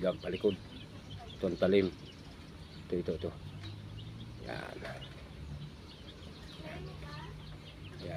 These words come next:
yun ang mababa ang ating video. Ah, yung iba naman ay may matutunan sa paggagawa ng pamain na ganito. Kasi yung iba marunong na, yung iba hindi pa.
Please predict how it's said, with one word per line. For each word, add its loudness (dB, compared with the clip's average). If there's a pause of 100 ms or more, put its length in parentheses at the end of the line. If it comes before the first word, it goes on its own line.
yun 2
ang 2
mababa 4
ang 4
ating 2
video. 8 (1600)
Ah, 2
yung 6
iba 6
naman 6
ay 4
may 4
matutunan 10
sa 6
paggagawa 10
ng 8
pamain 10
na 6
ganito. 8 (520)
Kasi 6
yung 8
iba 10
marunong 10
na, 10
yung 8
iba 4
hindi 6
pa. 0